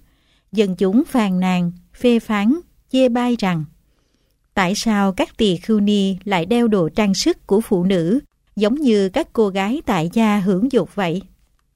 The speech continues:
Các tỳ khưu ni đã nghe được những người ấy phàn nàn, phê phán, chê bai.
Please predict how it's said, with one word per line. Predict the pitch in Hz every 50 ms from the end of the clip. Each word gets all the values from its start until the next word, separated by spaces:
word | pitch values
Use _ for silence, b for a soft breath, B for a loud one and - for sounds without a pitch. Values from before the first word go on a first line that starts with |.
| _ _ _ _ _ _ _ _ _ _ -
Các | 285 320 320 _
tỳ | - 226 196 170
khưu | 165 - - 226 208
ni | 202 202 196 196 190 190
đã | 185 180
nghe | 220 269 262 262 254 247
được | 233 214 180 170 156 - -
những | 208 196 175 233
người | 262 226 190 175
ấy | - 165 190 202 262 330 339
phàn | - 262 220 196 180 175
nàn, | 180 180 180 175 170 165 151 - _ _ _
phê | - - 240 233
phán, | 220 - - 214 196 196 214 269 339 349 _ _ _ _ -
chê | - 226 214 208
bai. | 190 196 196 196 190 185